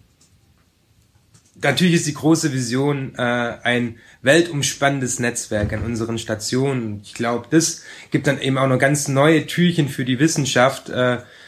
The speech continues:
wenn man wirklich dieses Gesamtsystem Erde besser einschätzen und auch, äh, ja, äh, forecasten kann, ähm,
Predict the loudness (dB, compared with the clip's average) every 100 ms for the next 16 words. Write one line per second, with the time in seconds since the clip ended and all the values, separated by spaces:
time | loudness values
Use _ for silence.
0 | -20 _ _ _ _ -2 2 2 2 -2
1 | -4 -4 -12 -14 -6 -4 -2 -2 -4 -10
2 | -8 -2 2 4 2 0 -6 -6 -4 -4
3 | -2 0 0 2 2 4 2 2 0 -4
4 | -16 _ -2 -2 2 0 0 0 2 2
5 | 2 0 0 -4 0 0 0 -4 -6 -2
6 | 0 0 -6 -12 _ -4 0 0 0 -4
7 | -14 -18 _ _ _ _ _ _ _ _
8 | 0 2 2 -2 -10 _ 2 2 0 -4
9 | -2 -2 2 2 4 0 0 -2 -8 -4
10 | -4 -4 -6 -14 -4 -2 0 0 -2 -4
11 | -6 -10